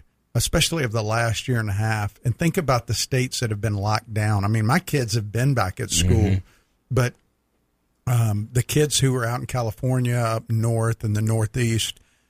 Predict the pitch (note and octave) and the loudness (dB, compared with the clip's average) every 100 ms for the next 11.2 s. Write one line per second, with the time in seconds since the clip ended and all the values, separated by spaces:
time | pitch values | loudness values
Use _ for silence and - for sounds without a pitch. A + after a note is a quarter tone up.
0 | _ _ A2+ B2+ F3+ C3+ - C3 A2 F#2+ | _ _ 2 2 2 -2 0 0 0 -2
1 | - A#2 C3+ A2 F#2+ F#2 - _ _ _ | -2 0 2 2 -2 -4 -8 _ _ _
2 | _ _ - A#2+ - C#3 C#3+ B2+ G#2+ G2 | _ _ -6 -6 0 0 2 0 -2 -2
3 | G2+ A2 A2+ G2+ E2+ G#2+ G#2+ - G#2 F#2+ | -2 0 0 0 0 0 0 -4 -8 -10
4 | E2+ - - F#2 F#2 F2+ _ _ _ _ | -12 -16 -8 -4 -4 -6 _ _ _ _
5 | B2+ B2 A#2+ A#2+ - A#2 A2 - C3 D3 | 2 4 2 -2 -6 -2 -2 0 2 2
6 | D3+ B2 G#2 G#2+ A#2 F#2+ G2 - D3+ B2+ | 2 -2 -4 -2 -2 -2 -2 -2 0 0
7 | A#2 G#2+ G2+ G2 G2 G#2+ G#2 G#2 - _ | 0 -2 -2 -2 -2 -2 -2 -4 -8 _
8 | _ _ - C3 B2+ C3 B2+ - _ _ | _ _ -2 2 2 0 -4 -10 _ _
9 | _ _ _ _ C3+ C3+ C3+ F#3+ - - | _ _ _ _ 0 2 2 2 0 0
10 | B2+ A#2 A#2 A2+ - _ _ _ _ A2 | -2 0 -2 -4 -6 _ _ _ _ 0
11 | B2+ A#2+ | 0 -2